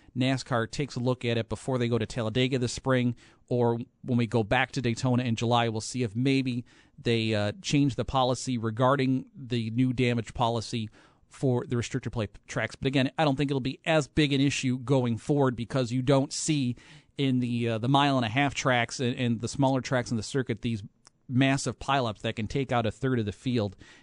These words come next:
and affect so many cars in competition. Get eight oh three oh five fifty, one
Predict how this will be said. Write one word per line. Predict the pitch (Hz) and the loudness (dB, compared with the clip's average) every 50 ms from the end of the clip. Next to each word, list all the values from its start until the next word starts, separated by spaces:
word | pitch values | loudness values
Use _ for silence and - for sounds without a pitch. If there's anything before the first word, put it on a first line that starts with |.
| _ _ - | _ _ -4
and | 117 113 110 - - | -2 0 0 -2 -2
affect | 117 110 - - - 127 117 - - | -4 -6 -4 -2 -2 -2 -2 -4 -8
so | - - - 131 123 | -8 -2 0 2 2
many | 117 113 107 | 2 2 0
cars | 104 123 127 127 117 117 113 110 104 - - - - - _ - | -2 -4 -4 -2 0 0 0 -2 -4 -8 -16 -20 -20 -20 _ -4
in | 131 123 113 - - - | 0 0 0 0 -2 -4
competition. | - 123 120 110 - - - - 156 131 - 117 98 87 92 - - - - - - | -4 -4 -4 -2 -4 -6 -4 -4 -4 -2 -2 -4 -6 -6 -8 -12 -18 -20 -20 -4 0
Get | - 170 165 - | 2 2 2 2
eight | 202 202 208 | 2 4 4
oh | 214 202 185 | 4 2 0
three | - - 185 190 202 208 - | 0 2 2 2 2 2 4
oh | 190 185 202 180 | 4 4 4 4
five | - - 196 175 175 160 | 2 2 2 4 4 2
fifty, | - - 185 170 - 180 170 | 0 0 0 0 0 0 -2
one | 165 160 165 165 160 160 | 2 2 4 4 4 4